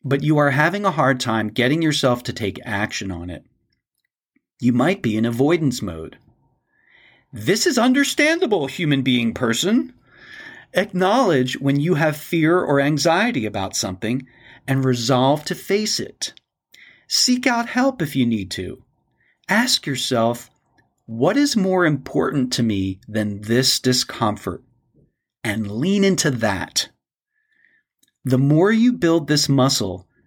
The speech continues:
the better you will feel about yourself. Ask yourself, "Is this a priority for me right now?"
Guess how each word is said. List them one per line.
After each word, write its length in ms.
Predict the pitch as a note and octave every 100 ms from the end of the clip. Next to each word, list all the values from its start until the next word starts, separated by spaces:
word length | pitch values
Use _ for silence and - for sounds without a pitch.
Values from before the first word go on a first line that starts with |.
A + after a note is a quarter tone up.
| _
the 100 | A#2+
better 400 | A#2 - B2 C#3+
you 220 | C#3+ A#2+ A#2+
will 120 | B2
feel 360 | - A2+ A2
about 280 | G2+ F#2+ -
yourself. 720 | G2 F2+ - E2+ - - - _ _ _ _ _ _ _ _ _ _ - - _ _ _ _ _ _ _ _ -
Ask 380 | E3+ C4 - C#4+
yourself, 580 | C4 - G3 F#3+ F#3 - _ _ _ _ _ -
"Is 180 | B2+ G#2+
this 200 | A2+ -
a 60 |
priority 600 | - C#3 D#3 G3 C4 C4+
for 160 | - C3+
me 160 | B2+ A2
right 260 | A2 F#2+
now?" 440 | G2 F#2 D#2 -